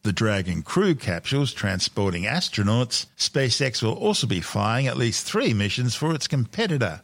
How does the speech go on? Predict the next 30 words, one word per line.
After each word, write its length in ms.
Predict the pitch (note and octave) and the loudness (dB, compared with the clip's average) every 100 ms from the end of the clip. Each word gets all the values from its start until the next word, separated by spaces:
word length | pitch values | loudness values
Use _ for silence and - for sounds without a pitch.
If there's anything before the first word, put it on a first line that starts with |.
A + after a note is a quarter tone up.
| - | -6
Northrop 520 | G2 E2 - B2 - | -4 -2 -2 -4 -2
Grumman. 520 | D3 B2+ G2 E2 D#2+ - _ _ _ - | 0 2 2 0 -6 -14 _ _ _ -6
As 260 | - A#3+ - | -2 0 0
to 160 | B3+ | 2
what 220 | D3+ E3 | 2 2
happens 320 | F3 F3+ D3 D3 | 0 2 0 2
with 120 | C3+ | 2
the 80 | C3+ | 2
other 160 | A#2+ | 0
two 280 | - - A#3+ | 0 0 0
teams 380 | - G2+ F2+ - | 0 0 0 -2
contracted 640 | - A#3 - B2 G2 F2+ | 0 0 0 -2 -2 -4
to 60 | E2 | -2
fly 280 | A2+ G2 | 0 0
to 80 | F#2 | 2
the 140 | F#2 F#2 | 2 2
International 500 | F#2 F#2 E2+ - F2+ | 4 2 2 -2 -2
Space 400 | - G#2 G2 - | 0 0 0 0
Station, 480 | A2 G#2+ - D3 - | 0 0 2 0 0
namely 360 | A#2+ A#2+ G#2 F#2+ | 0 2 2 2
Boeing's 560 | G#2+ G#2 F#2 F2 - | 0 0 0 0 -2
Starliner 800 | - B2+ D3 A2 D#2+ G2+ A#2+ G#2 | 0 0 0 0 -2 -4 -4 -4
transporting 720 | - G#2+ F#2+ - G2+ F#2 F2 | -2 -2 -2 0 2 2 0
crews 420 | - D3 - G#2 | 0 0 0 0
aboard 240 | A2 G2 F2 | -2 -2 -2
an 140 | - | -2
Atlas, 480 | A2+ A2+ A#2 A2 A2+ | -4 -2 -2 0 0
now 200 | G2 F2+ | 0 0
Vulcan 520 | F2 B2+ F#3 F#2 F2 | -2 -2 0 0 2
rocket, 400 | G2 A2+ D3+ | 2 0 -2